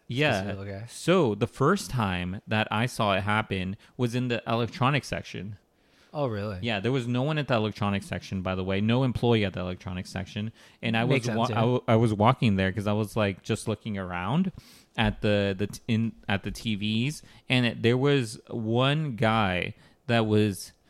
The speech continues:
Speaker 1: stuffing cables
Speaker 2: <laughs>
Speaker 1: into his backpack.
Speaker 2: Just
Speaker 1: He was, yeah, he was
Speaker 2: all the
Speaker 1: stuffing
Speaker 2: cables?
Speaker 1: cables into his backpack, and he was,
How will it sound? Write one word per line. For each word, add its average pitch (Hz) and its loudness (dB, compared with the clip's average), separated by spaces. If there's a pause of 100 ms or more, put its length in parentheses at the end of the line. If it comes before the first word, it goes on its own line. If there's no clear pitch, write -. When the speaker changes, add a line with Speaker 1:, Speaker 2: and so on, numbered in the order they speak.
(160)
Speaker 1:
stuffing 135 0
cables 107 -2 (220)
Speaker 2:
<laughs> - -14
Speaker 1:
into 135 0
his 113 0
backpack. 95 -2 (920)
Speaker 2:
Just 104 -2
Speaker 1:
He 131 2
was, 131 2
yeah, 113 4
he 101 0
was 127 0
Speaker 2:
all - -4
the 120 6
Speaker 1:
stuffing 147 0
Speaker 2:
cables? 107 -6
Speaker 1:
cables 123 -4 (460)
into 123 -2
his 117 -2
backpack, 101 -2
and 123 0
he 123 0
was, 120 -4